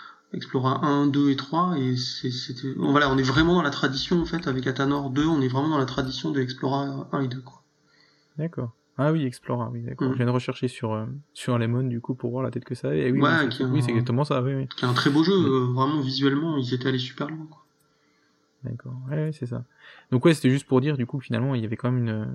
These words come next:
Speaker 2: enfin, euh, Eric, euh, en,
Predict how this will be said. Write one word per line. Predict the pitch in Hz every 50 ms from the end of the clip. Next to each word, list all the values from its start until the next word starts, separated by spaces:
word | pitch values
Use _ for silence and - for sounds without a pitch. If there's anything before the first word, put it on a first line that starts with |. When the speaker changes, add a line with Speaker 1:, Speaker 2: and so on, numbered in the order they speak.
| 127 135 139 139 143 151 151 143
Speaker 2:
enfin, | - 135 - - _ _ _ - - - - - _ _ _ _ _ _ _ - 139
euh, | 127 117 117 113 113
Eric, | - 131 127 131 156 156 - -
euh, | 120 117 113 117 117 120 127 127 123 - _ - 156 131 - _ _ _ _ _ -
en, | - 127 131